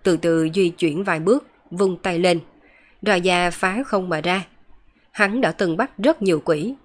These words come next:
cho nên có thể thay biến mà không sợ. Tâm bình khí hòa đối với những chuyện như thế này rồi. Nhưng một roi này lại không rơi trúng người mục tiêu, mà đánh vào chiếc bàn dài bằng gỗ,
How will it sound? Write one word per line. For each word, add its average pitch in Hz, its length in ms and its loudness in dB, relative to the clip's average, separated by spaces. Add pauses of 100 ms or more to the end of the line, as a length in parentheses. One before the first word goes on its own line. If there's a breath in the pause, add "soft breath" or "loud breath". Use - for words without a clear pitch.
(140)
cho 190 160 -2
nên 175 300 -2
có 226 140 -2
thể 160 160 -4
thay 190 200 -6
biến 196 320 2
mà 214 60 -2
không 180 220 -4
sợ. 147 320 -2 (560 soft breath)
Tâm 208 180 2
bình 165 180 2
khí 208 220 -2
hòa 170 380 0
đối 180 180 0
với 185 160 -2
những 180 220 -2
chuyện 156 320 -2
như 175 160 -2
thế 214 140 -6
này 180 160 -2
rồi. 156 240 0 (840)
Nhưng 233 180 4
một 180 200 4
roi 202 140 -2
này 165 380 0
lại 170 140 0
không 190 240 -2
rơi 180 160 0
trúng 196 260 -2
người 175 200 2
mục 160 220 -2
tiêu, 185 240 2 (400 soft breath)
mà 165 400 2
đánh 190 400 -2
vào 170 320 0
chiếc 285 260 -6
bàn 170 180 -4
dài 160 280 -2
bằng 151 240 -6
gỗ, 170 300 -2